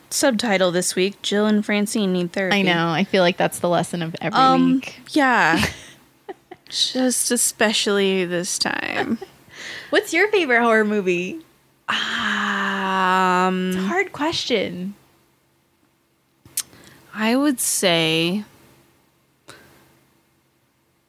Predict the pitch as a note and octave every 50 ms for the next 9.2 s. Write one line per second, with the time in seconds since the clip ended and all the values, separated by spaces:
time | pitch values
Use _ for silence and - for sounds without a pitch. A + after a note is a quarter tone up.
0 | _ _ _ _ _ - - - - G3 F#3+ F#3+ G3 F#3 F#3 F#3+ G3 F#3+ F3 -
1 | - - - - - - F#3 F3+ - - - - - F3 D3 - D#3 D3+ D3+ -
2 | - A3 B3+ C#4+ - - - - - - - - - - C4+ C#4 C5 B4 F#4+ E4
3 | D#4+ E4 D#4 A3 F3+ D3+ C3+ D3+ G3 B3 - A3 - B3 G3+ F3+ E3+ F3+ F#3 F#3+
4 | - - - G#3 G#3+ - - A#3 A3+ G#3+ G3+ G3 - - G#3 A3+ A3+ A3+ A3 G#3+
5 | G3+ F3+ E3 - - - A3 G3+ F3+ F3 F3 - F#3+ F3 - E3+ E3 E3 D#3+ -
6 | - F#3 E3 E3 D#3+ D#3+ D#3+ D#3+ - E3+ D#3+ D#3+ D#3+ D#3 D#3+ D3+ - F3 E3 -
7 | D3+ D#3+ D#3+ - - F#3 D#3+ D3+ D#3 - - D#3+ C3 - - G3+ F3 G#3 F#3+ E3+
8 | E3+ E3+ D#3+ D#3+ D#3+ D#3+ E3 G#3+ - E3 E3+ D#3+ D#3 D#3+ - D#3+ E3 E3+ D#3+ -
9 | F#3 F3 -